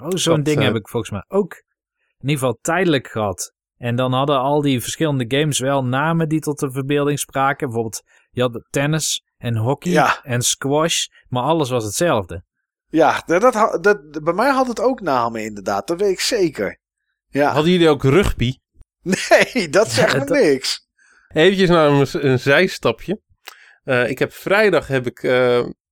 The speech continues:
Speaker 2: een rugbytraining gehad tijdens een managementdag.
Speaker 3: Ja.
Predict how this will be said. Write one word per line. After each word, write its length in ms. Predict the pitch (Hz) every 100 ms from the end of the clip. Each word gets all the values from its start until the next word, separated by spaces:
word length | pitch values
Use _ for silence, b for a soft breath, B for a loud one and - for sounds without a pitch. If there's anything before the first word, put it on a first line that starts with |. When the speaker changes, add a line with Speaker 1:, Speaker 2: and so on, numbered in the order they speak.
| _
Speaker 2:
een 180 | - 127
rugbytraining 800 | 175 - 180 - 208 196 202 196
gehad 360 | 185 277 - - b b b b
tijdens 300 | 156 139 120
een 160 | 127 127
managementdag. 800 | 175 220 - 202 185 262 - -
Speaker 3:
Ja. 440 | - 95 107 -